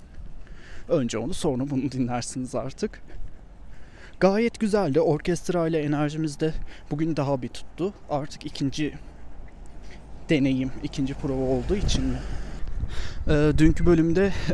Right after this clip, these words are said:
<laughs> Yemen türküsüne geçiş yaptığımızı söylemiştim. Bugün de, e, bütün cesaretimi topladım.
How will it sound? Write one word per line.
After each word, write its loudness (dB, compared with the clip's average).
<laughs> 0
Yemen 6
türküsüne 4
geçiş 0
yaptığımızı 2
söylemiştim. 6
Bugün 10
de, 6
e, 2
bütün 10
cesaretimi 6
topladım. 6